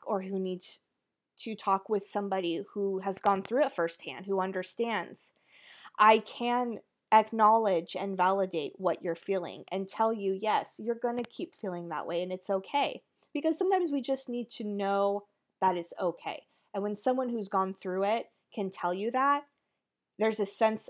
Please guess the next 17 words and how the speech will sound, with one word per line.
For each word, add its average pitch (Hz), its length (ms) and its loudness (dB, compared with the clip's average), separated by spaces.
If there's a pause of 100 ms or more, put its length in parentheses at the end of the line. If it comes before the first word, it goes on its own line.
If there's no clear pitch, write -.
of 185 360 6
relief 185 540 -2
and 190 140 -8
security 180 1000 -4
that - 140 -4
you 165 120 -4
feel, 160 580 -2 (460)
and 190 460 0 (680)
it 202 140 2
helps - 580 2
to 185 520 0 (460)
make 220 360 -4
that 190 300 4 (260)
moment 202 600 0
a 214 60 -2
little 185 340 0
easier. - 560 -10